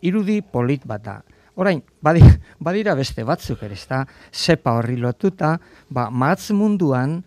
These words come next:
ba, mahats munduan ezagutuko duzu kanta bat, ezta? Matzaren orpotik dator, mama gozoa, mama gozoa, ezta?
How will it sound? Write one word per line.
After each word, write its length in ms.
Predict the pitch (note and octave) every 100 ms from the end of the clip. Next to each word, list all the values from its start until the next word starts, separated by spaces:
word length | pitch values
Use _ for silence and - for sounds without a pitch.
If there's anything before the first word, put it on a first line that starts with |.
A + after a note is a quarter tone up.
| _ _ _
ba, 560 | - B2 A2+ G#2+ G#2+ A2+
mahats 280 | A2+ A#2+ C3+
munduan 460 | D#3+ E3 D#3+ E3 F3+ -
ezagutuko 560 | - D3+ C3+ A2 A#2
duzu 220 | B2 - F3
kanta 300 | C3 B2 A#2+
bat, 140 | A#2+ A2
ezta? 220 | - B2+
Matzaren 480 | A2+ - B2+ B2+ A#2
orpotik 540 | A#2 G#2 D3 C#3 A#2+
dator, 540 | A#2 C#3+ - A#2+ A#2 A#2
mama 460 | A#2+ A#2 A#2+ C3
gozoa, 500 | A#2+ B2+ - E3+ E3+ C3+
mama 300 | A#2+ B2+ B2+
gozoa, 380 | A2+ - D3+ A2
ezta? 220 | -